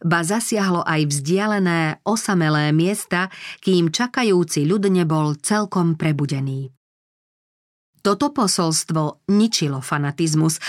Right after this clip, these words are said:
ako vychádzajúce slnko vysúša rannú rosu. Vytrácali sa pochybnosti a neistota veriacich,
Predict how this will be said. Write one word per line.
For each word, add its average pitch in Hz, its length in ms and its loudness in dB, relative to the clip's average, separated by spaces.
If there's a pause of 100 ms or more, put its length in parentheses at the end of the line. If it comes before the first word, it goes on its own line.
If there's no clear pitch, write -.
(140)
ako 165 240 0
vychádzajúce 175 880 0
slnko 240 400 0
vysúša 170 640 0
rannú 180 480 2
rosu. 143 400 -4 (720)
Vytrácali 196 640 0
sa 151 160 -6
pochybnosti 180 800 0
a 147 80 0
neistota 156 560 0
veriacich, 185 720 -2